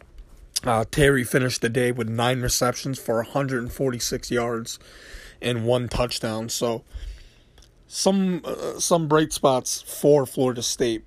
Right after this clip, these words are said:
but against a team like Notre Dame, who has definitely found their running game hard to stop, and Kyren Williams gets a top performer for me. Another game I didn't talk about, but I told you guys to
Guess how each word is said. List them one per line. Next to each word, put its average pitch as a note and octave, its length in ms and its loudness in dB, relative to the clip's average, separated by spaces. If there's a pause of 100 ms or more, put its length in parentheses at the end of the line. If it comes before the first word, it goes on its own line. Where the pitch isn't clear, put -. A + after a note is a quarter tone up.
but A#2 200 2 (960)
against B2+ 320 0
a A#2 60 -6
team C#3 280 -2
like B2+ 200 0
Notre B2 320 0
Dame, B2 260 -2
who B2 480 -2 (460)
has A#2+ 340 -2 (300)
definitely C#3 420 2
found B2+ 400 0
their A#2 140 -2
running B2+ 420 -2
game D3 360 -2 (960)
hard C3+ 240 4
to A2 60 -6
stop, A#2+ 520 0
and A#2 420 -4
Kyren B2+ 380 0
Williams B2 440 -2
gets B2 220 -2
a A#2 60 -10
top B2 260 0
performer B2+ 480 -2
for A2+ 160 -6
me. B2 340 -2 (2000)
Another D#3+ 320 6
game C3 260 2
I A#2 80 4
didn't A#2+ 280 0
talk A2+ 200 2
about, A#2+ 300 0
but A#2+ 140 0
I A2 80 0
told B2 260 0
you A#2+ 80 -2
guys A#2+ 320 0
to A2+ 300 -2